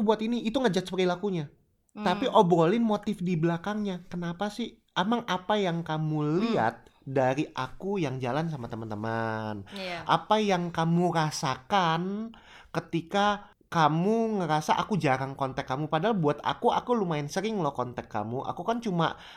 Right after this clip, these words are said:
Speaker 1: nggak kontak kamu di jam kerja, which is jam kerja memang aku pakai buat full kerja misalnya.
Speaker 2: Hmm.
Speaker 1: Nah, yang diobrolin adalah motif di belakangnya, bukan perilakunya.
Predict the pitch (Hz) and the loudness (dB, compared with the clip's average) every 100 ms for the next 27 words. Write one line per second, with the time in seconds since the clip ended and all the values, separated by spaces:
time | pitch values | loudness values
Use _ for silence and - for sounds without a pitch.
0 | - 151 - 165 160 170 170 214 165 120 | -4 4 4 4 -4 -4 0 2 0 2
1 | 131 135 143 202 180 139 120 120 - 135 | 0 0 -2 -2 -2 0 2 2 0 -8
2 | 135 202 156 135 143 131 208 175 135 127 | -8 -4 -4 -4 -6 -2 0 0 -2 -2
3 | 110 - 170 143 180 147 131 131 - 170 | -4 -4 -4 -2 -2 0 0 -2 -2 0
4 | 165 - 135 127 123 127 127 104 107 135 | 0 -4 -6 -2 -2 0 0 0 0 0
5 | 123 226 214 190 - - 165 151 - - | 0 -2 -8 -12 -20 -2 0 0 -4 -20
6 | - - _ 180 190 196 185 175 196 277 | -20 -20 _ 2 4 6 6 6 2 2
7 | 285 226 220 208 220 233 233 202 196 220 | 0 0 0 0 0 -2 -2 -2 0 -2
8 | 240 233 233 208 214 214 220 214 220 240 | -2 -2 -2 -2 -2 -4 -2 -2 -2 -4
9 | 220 196 | -4 -6